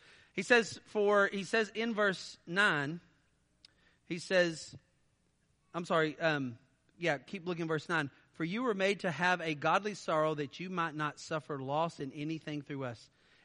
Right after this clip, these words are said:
Anything through us. He's, so even look at this. "Everything that I've invested in you, Corinthians, I did not want you to suffer loss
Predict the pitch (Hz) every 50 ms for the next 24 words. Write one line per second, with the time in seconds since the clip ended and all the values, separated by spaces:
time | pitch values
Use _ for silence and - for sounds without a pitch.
0 | _ - 147 165 175 170 - 170 160 156 - 160 147 139 120 110 120 - - 165
1 | 165 147 - - - - 156 151 143 - _ _ - - 262 330 339 285 254 226
2 | 208 - - 180 135 117 - - - _ _ _ _ _ _ _ _ _ _ _
3 | _ _ _ _ _ _ _ _ _ _ _ _ _ _ _ _ _ _ - 156
4 | 175 185 226 208 220 214 208 196 190 185 180 175 160 143 143 160 165 - - 170
5 | 165 165 165 170 160 - - 170 160 160 151 - 175 165 175 175 - - - _
6 | _ _ _ _ _ _ _ _ _ _ _ _ _ _ _ _ _ _ _ _
7 | _ - 131 156 185 185 170 151 147 143 151 180 165 170 165 147 - 156 135 127
8 | - - 147 131 - 131 127 123 131 139 151 165 170 -